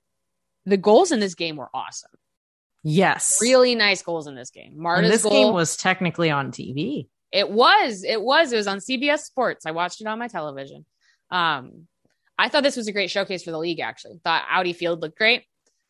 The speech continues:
Speaker 1: Thought both teams played well. It was very competitive. It was scoreless at halftime. We got three goals in the second half, two of which specifically were bangers, that Marta goal and that Ashley Sanchez goal at the very end. You got, right, late game winner,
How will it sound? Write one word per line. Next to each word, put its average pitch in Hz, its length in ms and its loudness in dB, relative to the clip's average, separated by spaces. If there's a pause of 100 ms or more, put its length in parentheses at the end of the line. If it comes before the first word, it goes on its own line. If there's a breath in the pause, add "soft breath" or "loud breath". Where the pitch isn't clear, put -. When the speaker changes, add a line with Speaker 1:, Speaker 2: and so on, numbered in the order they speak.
(120)
Speaker 1:
Thought 165 380 0 (460)
both 185 340 -2
teams 196 400 -4
played 165 300 -4
well. 165 420 -2
It 175 60 -10
was 165 180 -8
very 170 400 -2
competitive. 175 800 -6 (580)
It 175 60 -8
was 170 160 -8
scoreless 170 500 -4
at - 100 -8
halftime. 196 680 -4
We 170 80 -10
got 151 240 -4
three 180 160 -8
goals 170 260 -6
in 165 60 -10
the 160 60 -12
second 156 320 -10
half, 170 360 -4 (380)
two 233 240 -4
of 220 120 -2
which 196 220 -4
specifically 170 500 -8
were 147 120 -10
bangers, 175 500 -2
that 151 160 -6
Marta 160 240 -6
goal 170 220 -4
and 151 120 -8
that 143 180 -4
Ashley 156 200 -12
Sanchez 156 380 -10
goal 147 140 -8
at 139 60 -8
the 143 60 -20
very 139 240 -8
end. 190 320 -2 (320 soft breath)
You 175 80 -10
got, 175 180 4
right, 175 280 2
late 214 340 0
game 220 260 2
winner, 220 460 -2